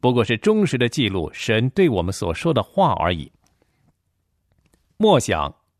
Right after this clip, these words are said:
是集中我们的心思和我们的注意力在神的身上，到底神在这些关键时刻里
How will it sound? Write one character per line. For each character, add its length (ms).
是 220
集 200
中 140
我 100
们 60
的 60
心 200
思 280
和 260
我 140
们 80
的 60
注 260
意 140
力 240
在 200
神 300
的 80
身 180
上， 280
到 160
底 120
神 400
在 120
这 140
些 100
关 320
键 180
时 240
刻 280
里 340